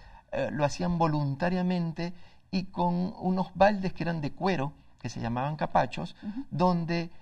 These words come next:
Speaker 1: de mano en mano, pasándose los baldes, iban apagando, eh, el fuego o iban apagando el principio o el conato de incendio,
Speaker 2: O sea
Speaker 1: sacando el agua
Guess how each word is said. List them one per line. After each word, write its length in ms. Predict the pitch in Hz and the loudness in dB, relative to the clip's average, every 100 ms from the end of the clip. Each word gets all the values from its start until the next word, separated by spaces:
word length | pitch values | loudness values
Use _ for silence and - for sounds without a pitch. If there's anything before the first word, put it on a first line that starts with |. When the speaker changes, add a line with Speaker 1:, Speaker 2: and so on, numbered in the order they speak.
| - - - | -20 -18 -6
Speaker 1:
de 220 | 139 160 | 0 2
mano 300 | 160 214 226 | 4 4 4
en 100 | 190 | 4
mano, 380 | 196 196 170 147 | 2 2 0 0
pasándose 580 | 131 - 170 190 185 | 0 2 0 0 0
los 160 | 180 143 | -2 2
baldes, 500 | 156 170 131 139 - - - - - | 4 4 2 -4 -8 -12 -14 -14 -4
iban 320 | 170 170 170 | 0 0 0
apagando, 720 | 165 156 147 151 151 160 165 - - - | 0 0 0 -2 -4 -4 -6 -12 -16 -8
eh, 240 | 120 113 | -6 -6
el 140 | - 117 | -4 -4
fuego 460 | - 151 160 165 - | -2 -2 -2 -4 -2
o 140 | 135 | 0
iban 220 | 139 147 | 0 0
apagando 640 | 143 139 123 127 135 139 143 - - - | -2 -2 -2 0 -2 -4 -6 -10 -16 -4
el 220 | 156 131 | 0 0
principio 600 | 127 127 120 170 - 147 | 0 0 0 0 0 2
o 60 | 135 | 2
el 80 | 120 | 2
conato 400 | 120 127 123 120 | 2 2 0 -2
de 80 | |
incendio, 420 | 117 117 185 120 226 | -2 -2 -2 0 0
Speaker 2:
O 60 | |
sea 160 | 220 151 | 6 6
Speaker 1:
sacando 320 | 156 190 202 | 8 4 2
el 100 | 180 | 2
agua 280 | 208 240 | 4 4